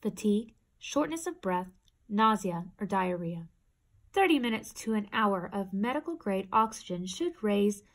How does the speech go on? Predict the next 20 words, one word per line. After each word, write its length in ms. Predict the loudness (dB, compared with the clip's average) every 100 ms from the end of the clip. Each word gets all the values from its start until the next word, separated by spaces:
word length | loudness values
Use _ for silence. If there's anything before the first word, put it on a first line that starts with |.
| _ _
your 260 | -2 0 4
oxygen 480 | 2 2 -4 -4 -4
levels 400 | -6 -4 -8 -8
quickly 480 | -6 -6 -4 -8 -6
and 160 | -6
dissipate 640 | -4 -4 -4 -2 -2 -2 -2
those 320 | -2 -2 -6
symptoms. 560 | -8 -8 -10 -10 -16 -20 _ _ _ _ _ _ _ _ _ _ _ _ _ _ _ _ _ _ -2
Machine 460 | 0 2 4 4
use 300 | 4 4 4
or 80 | 0
troubleshooting. 720 | 0 0 2 -2 -4 -6 -8 -12 _ _ _ _ _ _ _ _ _ _ _ _ _
This 180 | 0 2
machine 380 | -2 2 0 0
is 320 | -4 -6 -8 -12
sensitive 680 | -6 -2 -2 -4 -6 -8 -8 _ _ _ _
when 200 | -4 -2
trying 540 | -4 -4 -2 0 -2 -6
to 160 | -6 -2
read 400 | 0 0 0